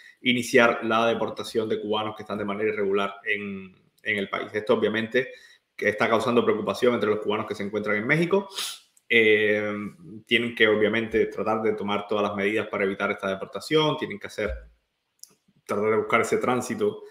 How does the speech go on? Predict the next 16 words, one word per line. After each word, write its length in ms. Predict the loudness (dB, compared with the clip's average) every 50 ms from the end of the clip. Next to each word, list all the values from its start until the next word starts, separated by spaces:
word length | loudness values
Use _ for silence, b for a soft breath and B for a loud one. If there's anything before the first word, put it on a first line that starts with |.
| B B B
ese 160 | -4 0 2 2
permiso 400 | 2 2 2 0 -2 0 0 0
de 80 | 0
tránsito 400 | 0 -2 -4 -4 -4 -4 -2 0
que 60 | 0
dan 160 | 0 0 0 0
las 80 | -2
autoridades 380 | -2 -2 -2 -2 -4 -2 -4 -4
mexicanas. 440 | -6 -4 0 0 0 0 0 -2 -4
Sabemos 300 | -4 -4 -4 -4 -4 -2
que 80 | -2
hay 100 | -2 -2
problemas 400 | 0 -2 -2 0 0 -2 -4 -4 -4
para, 460 | -4 -2 -2 -2 -2 -4 -6 -6 -6
para 180 | -4 -4 -4
conseguirlo, 680 | -4 -6 -8 -6 -4 -2 0 0 0 2 2 0 0 -2